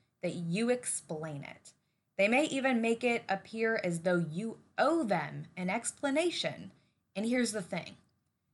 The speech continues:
You don't owe anyone an explanation for your boundaries because how you feel is not up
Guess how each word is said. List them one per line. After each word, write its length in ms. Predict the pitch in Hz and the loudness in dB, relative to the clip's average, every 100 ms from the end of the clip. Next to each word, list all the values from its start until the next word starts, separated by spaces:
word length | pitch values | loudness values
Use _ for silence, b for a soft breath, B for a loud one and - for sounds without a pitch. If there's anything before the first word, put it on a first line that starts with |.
| _ | _
You 320 | 165 196 262 262 | -2 2 4 4
don't 400 | 190 220 220 214 | 6 6 6 0
owe 300 | 190 180 175 - - | 2 2 0 -4 -2
anyone 640 | 220 269 254 185 165 160 | 0 2 0 0 0 -2
an 160 | 165 165 | -6 -6
explanation 840 | 175 - 247 247 190 170 175 156 156 _ _ | -6 -6 -6 -4 -2 -4 -6 -8 -10 _ _
for 60 | 170 | -8
your 320 | 160 170 208 | -4 0 0
boundaries 760 | 180 160 165 190 269 320 311 - b b _ | 0 -2 -2 -4 -4 -4 -8 -14 b b _
because 340 | 190 180 165 | -4 -2 -2
how 280 | - 190 254 | -2 0 2
you 260 | 269 262 277 | 0 -4 -8
feel 560 | - - 220 151 - - _ _ _ - | -10 -10 -6 -6 -10 -18 _ _ _ -10
is 180 | 165 | -8
not 340 | 165 156 175 202 | -6 -4 0 2
up 240 | 208 214 | 0 -2